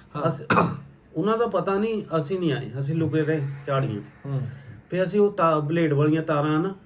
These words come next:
Speaker 1: ਹੂੰ।
Speaker 2: ਉਹ ਕ੍ਰੋਸ ਕਰਕੇ
Speaker 1: ਹੂੰ।
Speaker 2: ਇਹ ਸਲੋਵੇਨੀਆ 'ਚ ਵੜ ਗਏ।
Speaker 1: ਅੱਛਾ।
Speaker 2: ਸਲੋਵੇਨੀਆ 'ਚ ਵੜੇ ਆ ਭਾਜੀ।
Speaker 1: ਹਾਂ।
Speaker 2: ਫਿਰ ਉੱਥੇ ਇੱਕ ਉਹੀ ਟ੍ਰੇਨ, ਉਹ ਜਿਹੜੀ ਰ-, ਅਹ, ਟ੍ਰੇਨ ਦਾ ਰਸਤਾ,
Speaker 1: ਹਾਂ।
Speaker 2: ਉਹੀ ਮੂਹਰੇ ਟ੍ਰੇਨ ਦਾ ਰਸਤਾ ਆ ਜਾਂਦਾ।
Speaker 1: ਅੱਛਾ।
Speaker 2: ਕਿਉਂਕਿ ਪਹਿਲਾਂ ਚੱਲਦੀ ਸੀ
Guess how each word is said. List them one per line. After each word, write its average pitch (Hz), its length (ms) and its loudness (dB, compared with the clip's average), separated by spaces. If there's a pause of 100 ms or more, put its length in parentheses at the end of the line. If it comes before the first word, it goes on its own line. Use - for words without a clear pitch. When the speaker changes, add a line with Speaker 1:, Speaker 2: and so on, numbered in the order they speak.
(160)
Speaker 1:
ਹੂੰ। 143 180 -6
Speaker 2:
ਉਹ 156 100 -2
ਕ੍ਰੋਸ 151 320 -2
ਕਰਕੇ 170 440 -6 (240)
Speaker 1:
ਹੂੰ। 127 200 -6 (300)
Speaker 2:
ਇਹ 143 100 -2
ਸਲੋਵੇਨੀਆ 165 580 2
'ਚ 175 80 -2
ਵੜ 127 180 -2
ਗਏ। 104 200 -6 (280)
Speaker 1:
ਅੱਛਾ। 139 380 -4 (200)
Speaker 2:
ਸਲੋਵੇਨੀਆ 165 440 2
'ਚ 196 80 -2
ਵੜੇ 170 320 2
ਆ 185 80 0
ਭਾਜੀ। 175 400 0 (280)
Speaker 1:
ਹਾਂ। 139 200 -4 (200)
Speaker 2:
ਫਿਰ 190 460 0 (460)
ਉੱਥੇ 185 300 2
ਇੱਕ 208 140 2 (480)
ਉਹੀ 196 300 2
ਟ੍ਰੇਨ, 190 360 2
ਉਹ 175 100 -6
ਜਿਹੜੀ 190 320 2
ਰ-, 160 180 0
ਅਹ, 151 300 -2
ਟ੍ਰੇਨ 165 380 0
ਦਾ 165 220 2
ਰਸਤਾ, 151 280 -2
Speaker 1:
ਹਾਂ। 143 480 -6 (340)
Speaker 2:
ਉਹੀ 185 260 0
ਮੂਹਰੇ 196 280 0
ਟ੍ਰੇਨ 170 360 0
ਦਾ 160 80 2
ਰਸਤਾ 156 280 0
ਆ 135 60 0
ਜਾਂਦਾ। 104 280 -4
Speaker 1:
ਅੱਛਾ। 135 280 -12
Speaker 2:
ਕਿਉਂਕਿ 202 240 -2
ਪਹਿਲਾਂ 208 360 2
ਚੱਲਦੀ 165 360 2
ਸੀ 208 220 -4